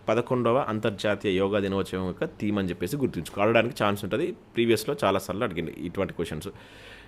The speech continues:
So, ఇవి మనకు ఇదే న్యూస్ పేపర్లో వచ్చేటువంటి ఇంపార్టెంట్ ఎడ్యుకేషన్ అప్‌డేట్స్, అదేవిధంగా కరెంట్ అఫైర్స్. నాకు కొంచెం జలుబులు ఇవ్వడం వల్ల కొంచెం వాయిస్ అనేటువంటి తగ్గవచ్చు, maybe అర్థం చేసుకోండి. Thanks for watching.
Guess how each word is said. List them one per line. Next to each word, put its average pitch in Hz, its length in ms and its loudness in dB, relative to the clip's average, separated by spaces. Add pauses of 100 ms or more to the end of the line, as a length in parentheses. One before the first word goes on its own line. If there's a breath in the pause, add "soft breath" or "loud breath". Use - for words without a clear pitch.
(160 loud breath)
So, 123 60 4
ఇవి 151 180 4
మనకు 147 240 4
ఇదే 139 120 6
న్యూస్ 139 200 6
పేపర్లో 135 220 4
వచ్చేటువంటి 123 320 2
ఇంపార్టెంట్ 127 400 2
ఎడ్యుకేషన్ 110 440 0
అప్‌డేట్స్, 107 320 -2
అదేవిధంగా 101 300 0
కరెంట్ 98 320 0
అఫైర్స్. 92 340 -4
నాకు 117 200 -2
కొంచెం 90 260 -4
జలుబులు 104 340 2
ఇవ్వడం 104 240 4
వల్ల 104 300 2 (220)
కొంచెం 101 200 -4
వాయిస్ 101 280 2
అనేటువంటి 101 380 -2
తగ్గవచ్చు, 90 420 0
maybe 113 160 -2
అర్థం 98 200 0
చేసుకోండి. 92 420 -2 (520)
Thanks 113 200 2
for 120 80 4
watching. 117 240 2